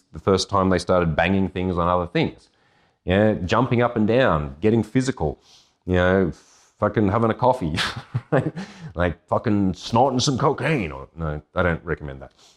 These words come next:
That's only gonna last twenty minutes and then you're gonna be all jittery and like, and, and then just going around going, asking weird dudes for cocaine. That also won't help you get laid. Right, so there's, there's good ways and there's bad ways to get into state. They can help you.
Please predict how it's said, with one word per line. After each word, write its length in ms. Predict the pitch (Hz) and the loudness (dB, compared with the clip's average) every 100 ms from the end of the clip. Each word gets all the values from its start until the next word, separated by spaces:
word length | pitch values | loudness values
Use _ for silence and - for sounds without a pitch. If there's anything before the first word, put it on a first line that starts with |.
| _ | _
That's 160 | 85 80 | -2 0
only 160 | 85 80 | 0 2
gonna 160 | 78 | 2
last 260 | 90 95 - | 2 0 -2
twenty 180 | 82 76 | -6 -6
minutes 280 | 76 82 | -6 -8
and 100 | 80 | -8
then 100 | 78 | -6
you're 100 | 73 | -6
gonna 140 | 71 73 | -8 -8
be 120 | 71 | -8
all 140 | 69 71 | -8 -4
jittery 480 | 82 80 73 71 | -2 2 0 -2
and 180 | 73 71 | -8 -6
like, 180 | 73 71 _ _ - | -6 -8 _ _ -20
and, 260 | - 64 - - | -20 -20 -20 -8
and 240 | 78 78 | -4 -2
then 180 | 73 71 | -4 -8
just 180 | 78 80 | -6 0
going 180 | 78 | 0
around 200 | 73 73 | 0 -2
going, 300 | 71 73 73 - | -4 -6 -10 -4
asking 460 | 82 80 82 80 78 _ | -2 -2 -2 -2 -2 _
weird 300 | 85 85 82 | -4 0 0
dudes 240 | 76 82 - | 0 -2 -4
for 80 | 80 | -4
cocaine. 560 | 80 80 120 85 71 - - | -4 0 0 0 -4 -6 0
That 120 | 117 | 4
also 300 | 151 143 107 | 4 4 4
won't 220 | 95 82 | 4 2
help 180 | 82 - | -2 -4
you 60 | |
get 140 | - - | -14 -12
laid. 180 | 67 60 _ _ _ _ _ _ - | -12 -12 _ _ _ _ _ _ 0
Right, 200 | 135 131 | 0 4
so 300 | 139 123 - _ _ _ - | 4 2 -2 _ _ _ -8
there's, 300 | 135 135 135 | 2 2 4
there's 180 | 151 135 | 2 4
good 180 | 143 | 4
ways 300 | 110 107 113 | 6 6 4
and 100 | 104 | 2
there's 100 | 98 | -2
bad 280 | 73 87 92 | 0 0 2
ways 220 | 90 92 | 0 -2
to 60 | 82 | -4
get 140 | 85 | -4
into 180 | 85 82 | -4 -6
state. 420 | - 110 110 113 | -4 0 2 2
They 100 | 90 | -2
can 140 | 85 78 | -2 0
help 260 | 87 85 | 0 0
you. 300 | 85 82 80 | 0 -2 -2